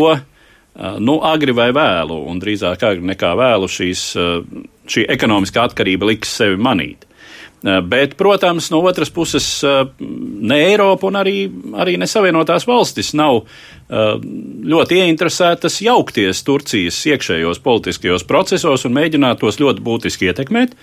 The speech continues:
Un bez tam tas, ko mēs jau daudzkārt esam pieminējuši, Eiropas Savienība savukārt ir lielā mērā atkarīga no Turcijas, ā, bēgļu jautājumā, jo Turcija šobrīd ir tas valnis, kas aizkavē, ā, tuvo austrumu bēgļus. Nu, labi,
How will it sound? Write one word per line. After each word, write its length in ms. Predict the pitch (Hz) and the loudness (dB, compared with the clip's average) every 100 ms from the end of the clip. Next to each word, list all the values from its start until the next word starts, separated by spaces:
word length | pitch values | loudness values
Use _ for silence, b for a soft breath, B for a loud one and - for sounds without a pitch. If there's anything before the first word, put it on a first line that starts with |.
| B B B B | B B B B
Un 160 | 220 240 | 2 2
bez 160 | 180 | 2
tam 160 | 185 202 | 0 0
tas, 200 | 180 - | 0 0
ko 100 | 143 | 2
mēs 240 | 127 123 127 | 2 2 0
jau 140 | 110 | 2
daudzkārt 480 | 135 151 - 101 - | 2 2 0 -2 -2
esam 220 | - 95 | -4 -2
pieminējuši, 640 | 104 107 151 196 220 - - 120 | 0 0 2 2 0 0 0 2
Eiropas 480 | 131 170 175 - | 2 2 0 -6
Savienība 480 | 196 196 190 185 160 | -2 0 0 -4 -4
savukārt 560 | - 107 104 156 156 160 | 0 0 2 0 0 -2
ir 140 | 135 B B B 135 | -6 B B B 2
lielā 380 | 180 185 127 101 | 4 4 2 0
mērā 320 | 113 120 98 95 | 0 0 0 -2
atkarīga 420 | - 98 90 92 | -2 -4 -4 -4
no 160 | 92 90 | -4 -4
Turcijas, 800 | - 101 - - 156 185 - - | -2 -4 -4 -2 0 0 -4 -10
ā, 320 | - - - - - | -14 -20 -20 -16 -6
bēgļu 600 | 127 151 240 196 113 98 | -4 0 2 2 2 0
jautājumā, 560 | 92 82 67 53 53 69 | -2 -4 -8 -8 -10 -8
jo 80 | 78 | -2
Turcija 600 | 135 170 - 220 196 - | 0 0 0 0 0 -2
šobrīd 540 | - 139 156 185 165 160 | -2 -2 0 0 -2 0
ir 180 | 190 - | -2 0
tas 260 | 117 110 - | -2 0 0
valnis, 420 | 113 107 131 180 - | 2 4 2 -2 -2
kas 160 | 131 120 | 0 2
aizkavē, 460 | 127 - 165 175 180 | 0 0 0 2 0
ā, 680 | - - - - - 117 110 110 104 - 101 - | -2 -20 -20 -18 -8 -2 0 0 0 -4 -14 -4
tuvo 240 | 175 160 117 | 2 4 4
austrumu 440 | 123 135 110 95 | 4 0 -2 -2
bēgļus. 480 | 92 87 98 202 - | 0 -2 -2 -4 0
Nu, 80 | 147 | 2
labi, 360 | 139 170 120 | 2 2 0